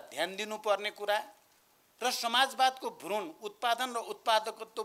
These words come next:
वृद्धिकोसँग सम्बन्धित कुरा को बारेमा ठोस रूपमा हामी कसरी जान्छौँ त? हामीले संरचना कस्ता बनाउँछौँ र हामी त्यसलाई पार्टी, जनप्रतिनिधि र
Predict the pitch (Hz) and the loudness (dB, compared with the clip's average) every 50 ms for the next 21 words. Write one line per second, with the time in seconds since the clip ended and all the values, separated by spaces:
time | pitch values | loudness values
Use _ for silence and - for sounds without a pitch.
0 | 214 - - 202 220 - - 240 240 - 214 - - 208 208 208 202 - 214 202 | -8 -6 -4 -4 -4 -4 -2 -6 -6 -4 -6 -10 -10 -6 -6 -6 -6 -4 -6 -6
1 | 196 202 226 240 233 254 254 254 - - 202 165 139 156 - - _ _ _ _ | -4 -4 -4 -4 -4 -6 -6 -8 -8 -6 -4 -4 -4 -4 -8 -12 _ _ _ _
2 | _ _ _ _ _ _ _ _ _ _ _ _ - - 254 247 254 - 196 196 | _ _ _ _ _ _ _ _ _ _ _ _ -6 -4 -4 -4 0 4 4 6
3 | 208 214 233 247 262 285 294 285 - - - - 277 285 269 - 285 269 247 - | 6 4 2 0 -2 -4 -4 -6 -6 -14 -10 -4 -2 -2 -2 -2 -6 -8 -10 -6
4 | 240 247 233 - 208 220 226 208 - - 240 233 226 240 262 262 247 185 202 196 | -4 -4 -4 -4 -4 -6 -8 -8 -8 -6 -4 -2 0 2 0 0 0 2 4 4
5 | 196 196 190 196 190 190 175 - 143 107 - _ _ _ _ _ _ _ _ _ | 4 4 -2 -6 -6 -6 -6 -8 -10 -10 -10 _ _ _ _ _ _ _ _ _
6 | _ _ _ _ _ _ _ _ _ _ - - - _ - - 165 196 233 247 | _ _ _ _ _ _ _ _ _ _ -20 -20 -20 _ -4 -2 0 0 2 2
7 | 240 202 - - 214 220 233 233 233 - 247 233 220 170 147 - 185 180 - - | 2 2 2 0 0 0 2 0 0 0 0 -2 -2 -2 -4 -4 -6 -6 -2 0
8 | - - 170 190 202 214 214 220 214 214 214 208 208 208 - _ _ _ _ _ | 0 0 0 0 -2 -2 -2 -4 -4 -4 -4 -4 -4 -6 -12 _ _ _ _ _
9 | _ _ _ _ _ _ _ _ _ _ _ _ _ _ _ _ _ _ _ _ | _ _ _ _ _ _ _ _ _ _ _ _ _ _ _ _ _ _ _ _
10 | - 233 262 202 165 196 226 233 - - 226 185 - 233 240 240 240 - - - | 4 4 6 6 4 2 -2 -4 -4 -2 -4 -2 2 2 2 0 0 -4 -6 -2
11 | 196 196 202 208 202 - 254 277 302 320 349 - _ _ _ _ - - 185 208 | 2 2 2 2 0 -4 -10 -10 -10 -10 -12 -16 _ _ _ _ -8 -4 -2 0
12 | 226 226 226 - 220 208 - 214 202 202 202 202 240 277 | 0 0 -2 -2 -6 -6 -6 -6 -8 -8 -6 -4 -2 -2